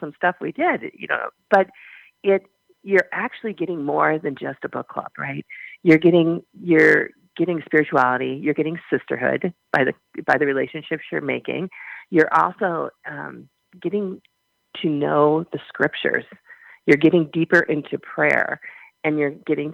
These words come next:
to learn the faith. And then the, our last characteristic we say is beauty. Everything we do is beautiful 'cause that draws us in as well. But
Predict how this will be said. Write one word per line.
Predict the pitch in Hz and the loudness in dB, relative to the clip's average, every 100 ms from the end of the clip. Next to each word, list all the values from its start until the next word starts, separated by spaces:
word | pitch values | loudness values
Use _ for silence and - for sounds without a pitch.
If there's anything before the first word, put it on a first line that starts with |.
| - | -8
to | |
learn | 147 131 127 120 | -4 -2 -2 -6
the | - - | -12 -6
faith. | 123 107 - _ _ _ _ _ - | -6 -6 -14 _ _ _ _ _ -4
And | 151 | 2
then | 143 | 4
the, | 135 - | 4 4
our | 131 131 | 4 4
last | 123 123 _ - | 0 -4 _ -14
characteristic | 131 - - - - | -12 -12 -16 -14 -12
we | 127 | -6
say | 123 | -2
is | 120 - | -4 -4
beauty. | 123 120 98 - - - - - | -4 -4 -4 -12 -14 -16 -14 2
Everything | 135 143 | 4 6
we | 131 | 4
do | 127 127 | 4 2
is | 127 - _ | 2 -4 _
beautiful | 156 143 139 - 117 | -8 0 0 2 -2
'cause | - | 2
that | 135 - | 0 2
draws | 120 120 | 0 0
us | 123 - | -2 -4
in | 120 | -6
as | 123 123 117 | -4 -8 -8
well. | - 139 110 117 - - - - | -8 -6 -6 -8 -14 -20 -14 0
But | 156 | 0